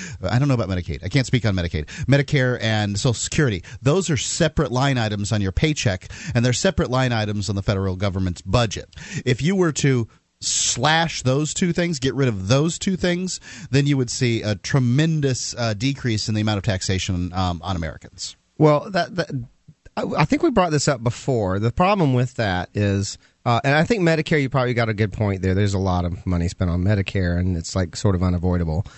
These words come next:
Speaker 2: um, uh, unless they change, you know, uh, some drastic things. But the thing about Social Security is they've raided it. It's gone.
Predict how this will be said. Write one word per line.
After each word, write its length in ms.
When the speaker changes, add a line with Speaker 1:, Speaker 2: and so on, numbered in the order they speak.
Speaker 2:
um, 340
uh, 220
unless 260
they 120
change, 520
you 140
know, 200
uh, 100
some 280
drastic 400
things. 340
But 160
the 80
thing 140
about 120
Social 140
Security 480
is 100
they've 160
raided 340
it. 140
It's 180
gone. 460